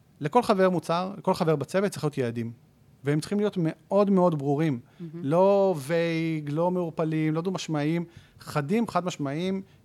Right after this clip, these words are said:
Speaker 1: יש framework מאוד נדוש, נקרא סמארט. הוא נדוש מסיבה מסוימת, כי הוא טוב.
Speaker 2: מהמם.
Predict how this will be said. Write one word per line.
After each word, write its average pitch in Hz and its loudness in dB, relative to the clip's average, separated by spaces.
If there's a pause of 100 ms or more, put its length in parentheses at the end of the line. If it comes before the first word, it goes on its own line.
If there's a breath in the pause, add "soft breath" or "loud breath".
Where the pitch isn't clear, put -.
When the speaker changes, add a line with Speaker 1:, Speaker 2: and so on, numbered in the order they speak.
Speaker 1:
יש 156 -4 (140)
framework 165 -2
מאוד 165 -6
נדוש, 156 -2
נקרא 120 -8
סמארט. 180 2 (640 soft breath)
הוא 160 2
נדוש 143 0
מסיבה 151 2
מסוימת, 175 2
כי 113 -12
הוא 123 -16
טוב. 208 6 (140)
Speaker 2:
מהמם. 190 -10